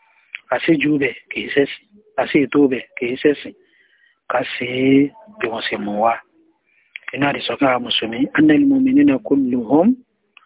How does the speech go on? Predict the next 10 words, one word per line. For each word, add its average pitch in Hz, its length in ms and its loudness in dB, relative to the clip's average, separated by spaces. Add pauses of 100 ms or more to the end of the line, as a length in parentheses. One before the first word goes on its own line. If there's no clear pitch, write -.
awliya'ur 117 680 -6
Rahman." 107 420 -6 (640)
Gbogbo 139 300 -2
ẹni 143 160 4
ó 156 40 2
bá 156 120 0
ti 143 100 -10
jẹ́ 160 140 -4
olùgbàgbọ́ 135 360 -6
òdodo, 120 260 -10